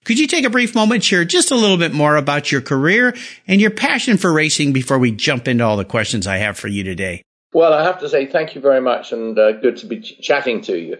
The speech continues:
Speaker 1: Thank you.
Speaker 2: And everybody out there. I hope there are a few out there today.
Speaker 1: Oh, yes.
Speaker 2: But, uh, no, I mean, I'm seventy-six now, which seems unbearable to think that I am,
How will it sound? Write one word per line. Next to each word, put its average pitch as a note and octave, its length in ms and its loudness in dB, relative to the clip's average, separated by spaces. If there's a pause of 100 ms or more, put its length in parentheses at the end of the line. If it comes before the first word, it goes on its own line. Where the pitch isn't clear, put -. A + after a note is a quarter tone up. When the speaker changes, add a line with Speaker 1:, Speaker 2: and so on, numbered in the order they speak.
Speaker 1:
Thank C#4+ 280 0
you. C3 160 0
Speaker 2:
And C#3 120 4
everybody C3+ 460 4
out C3+ 220 2
there. G2+ 180 4
I E3 40 4
hope D#3+ 100 0
there A2+ 80 4
are G#2+ 60 6
a G#2+ 40 -4
few A2 240 2
out G#2+ 220 0
there F2+ 140 2
today. E2+ 340 0
Speaker 1:
Oh, G3 200 2
yes. D3 520 -2
Speaker 2:
But, C3+ 400 0
uh, C3 360 2
no, D#3+ 160 2
I D3+ 140 0
mean, D#3+ 420 -4
I'm D3 220 0
seventy-six D#3 880 -2
now, G#2+ 240 2
which A2+ 160 -4
seems A#2+ 240 -4
unbearable A#2 680 4
to G#2+ 100 -6
think - 240 -4
that G#2+ 100 2
I A2 160 2
am, G2+ 320 0